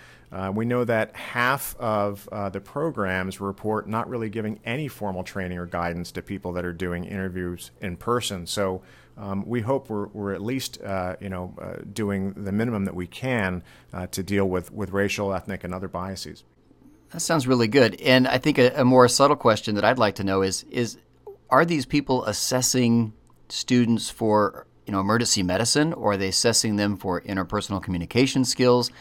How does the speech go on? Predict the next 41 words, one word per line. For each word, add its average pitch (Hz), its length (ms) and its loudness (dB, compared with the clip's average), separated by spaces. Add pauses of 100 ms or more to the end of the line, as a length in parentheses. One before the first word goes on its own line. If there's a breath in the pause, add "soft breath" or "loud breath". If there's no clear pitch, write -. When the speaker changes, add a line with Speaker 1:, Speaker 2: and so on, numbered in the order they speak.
(460 loud breath)
Speaker 2:
Uh, 107 280 6
again, 123 280 4
there's 113 140 2
a 113 60 2
lot 120 220 6
of 180 60 0
different 143 240 -2
ways 120 280 6
to 113 100 0
assess 151 340 2
someone. 95 540 2 (280 soft breath)
Are 110 180 6
we 120 120 6
looking 151 380 4
at 135 100 4
the 110 80 -6
same 110 320 4
metrics 139 520 2
as 104 260 2
we 120 160 4
are 117 160 8
looking 113 340 0
for 107 460 2
in 98 580 0
emergency 101 460 0
medicine 95 340 -2
residents? 98 500 -2
I, 95 100 -2 (160)
I 95 40 -4
guess, 101 220 0
are - 100 -2
we 101 160 2
selecting 110 460 0
the 98 100 0
same 104 300 2
things? 92 380 2
Is 87 100 -4
this 104 240 -2
more 98 200 4
of 92 140 -2
a, 92 280 2